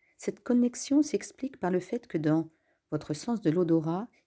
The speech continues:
il y a un lien direct avec votre environnement, votre mémoire et vos centres émotionnels. L'olfaction consciente, que je vais vous présenter maintenant,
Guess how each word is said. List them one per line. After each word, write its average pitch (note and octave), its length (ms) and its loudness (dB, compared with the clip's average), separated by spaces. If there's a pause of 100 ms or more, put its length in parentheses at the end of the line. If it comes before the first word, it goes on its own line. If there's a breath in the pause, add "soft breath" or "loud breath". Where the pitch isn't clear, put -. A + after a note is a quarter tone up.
il F#3+ 100 -6
y A#3 100 0
a A3 60 2
un G3+ 60 2
lien F#3 240 2
direct G#3+ 540 -4
avec D#3+ 260 -2
votre D3+ 260 -4
environnement, C#3+ 600 0 (480)
votre C3 380 -4
mémoire D3+ 760 2 (460)
et D3 80 -6
vos D#3 160 -4
centres G#3+ 420 -8
émotionnels. D3+ 800 -2 (2250)
L'olfaction F3 720 2
consciente, G#3+ 720 -8 (240)
que - 100 -20
je - 80 -20
vais C#3 100 -2
vous D3 120 -6
présenter D3+ 540 -4
maintenant, D3 560 -2